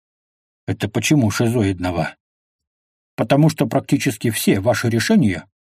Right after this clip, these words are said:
максимально подходят к ситуации, но являются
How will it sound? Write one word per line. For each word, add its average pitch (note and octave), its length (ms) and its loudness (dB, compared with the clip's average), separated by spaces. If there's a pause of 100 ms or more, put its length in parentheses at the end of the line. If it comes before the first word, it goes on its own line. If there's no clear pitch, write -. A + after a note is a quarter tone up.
(420)
максимально D#3 600 2
подходят C3+ 500 -2
к - 80 -14
ситуации, A#2+ 800 0 (840)
но D#3 120 4
являются C#3+ 720 4